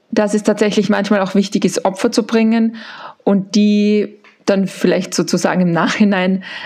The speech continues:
Wiederbelebungsmaßnahmen durchzuführen. Aber ich habe auch gelernt, je früher eine Pause kommt, desto besser, weil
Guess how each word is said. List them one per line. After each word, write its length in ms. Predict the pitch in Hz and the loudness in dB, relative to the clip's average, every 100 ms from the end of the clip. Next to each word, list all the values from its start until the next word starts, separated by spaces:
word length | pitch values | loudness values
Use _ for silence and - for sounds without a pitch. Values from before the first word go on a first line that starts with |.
| - | 0
Wiederbelebungsmaßnahmen 1200 | 214 - 190 170 170 170 156 170 160 - 165 165 | 2 2 2 2 2 0 2 0 0 0 0 2
durchzuführen. 760 | 160 156 - 160 - - - 214 _ _ _ | 2 -2 0 -2 0 -2 -2 -6 _ _ _
Aber 360 | - 165 175 240 | -2 0 0 0
ich 140 | 240 | 0
habe 140 | 196 160 | 0 0
auch 160 | 165 | -2
gelernt, 500 | 190 185 196 285 - - _ _ _ - | 0 2 2 0 -4 -14 _ _ _ -4
je 220 | 185 190 | 0 0
früher 760 | - - - 185 214 240 277 | -2 -12 -2 2 4 4 2
eine 220 | 208 208 | 0 0
Pause 440 | 202 190 185 208 220 | 0 0 0 0 0
kommt, 400 | - 202 214 214 | 0 0 2 2
desto 260 | 190 - | 0 -2
besser, 520 | 151 185 170 - 240 415 - _ - - | -2 -2 -2 -2 -2 -2 -10 _ -18 -4
weil 460 | 240 190 196 196 | -2 0 0 0